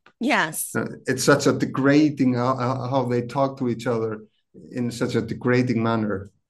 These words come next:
Speaker 1: Yeah, but people loved it.
Speaker 2: Yeah.
Speaker 1: Now, um, in watching this film, a couple of things.
Speaker 2: Uh-huh.
Speaker 1: Um, I wasn't expecting to see an Icelandic director that I had interviewed before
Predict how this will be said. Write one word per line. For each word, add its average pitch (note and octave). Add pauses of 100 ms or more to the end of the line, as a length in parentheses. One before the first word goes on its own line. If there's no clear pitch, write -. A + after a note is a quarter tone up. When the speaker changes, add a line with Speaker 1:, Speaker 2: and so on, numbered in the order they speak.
Speaker 1:
Yeah, A3+
but F#3+
people A#3
loved A3+
it. C#3 (340)
Speaker 2:
Yeah. B2+
Speaker 1:
Now, A3
um, G#3+
in A#3+
watching D4+
this A#3
film, F3+ (260)
a -
couple C4+
of C4
things. G#3 (320)
Speaker 2:
Uh-huh. A#2+
Speaker 1:
Um, F3+ (360)
I G3 (180)
wasn't A3+
expecting G#3 (140)
to G#3
see F#3+ (160)
an F#3
Icelandic F3
director D#3+
that D3+
I E3
had F3+
interviewed D3+
before C#3+